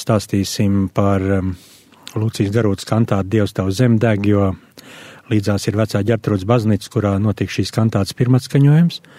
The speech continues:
Un laikā, kad ieslodzītie bija pastaigā pagalmā, viņi dzirdēja vecās Ģertrūdas baznīcas zvanus skanam. Nu, pēc tām atmiņām, kas mūsu rīcībā ir, tas Dievs viņiem ir ārkārtīgi daudz, tīri tādā psiholoģiskā nozīmē.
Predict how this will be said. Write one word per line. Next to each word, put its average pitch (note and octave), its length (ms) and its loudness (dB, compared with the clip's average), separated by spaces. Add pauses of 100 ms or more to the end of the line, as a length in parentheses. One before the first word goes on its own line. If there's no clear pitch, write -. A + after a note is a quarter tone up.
(520)
Un G2+ 140 -4
laikā, A2+ 420 0
kad G2 220 -4
ieslodzītie G2+ 800 0 (220)
bija G#2 120 -2
pastaigā G#2 420 -4
pagalmā, A2 420 2
viņi G#2 160 4
dzirdēja G#2 300 0
vecās G2 340 -2
Ģertrūdas G2+ 440 -2
baznīcas G2 800 -2
zvanus G#2 640 -2
skanam. G2 300 -2 (680)
Nu, G#2+ 400 -2
pēc - 320 -8
tām G2 240 -4
atmiņām, G#2 480 0
kas - 160 -6
mūsu G2+ 300 -2
rīcībā G2+ 460 0
ir, F#2+ 100 -2
tas F#2+ 180 -6
Dievs G2+ 280 -2
viņiem G2 260 -4
ir G2 180 -8
ārkārtīgi F#2 480 -6
daudz, G2+ 400 0
tīri F#2+ 160 -4
tādā F2+ 240 -6
psiholoģiskā F#2+ 720 -6
nozīmē. G2 480 -2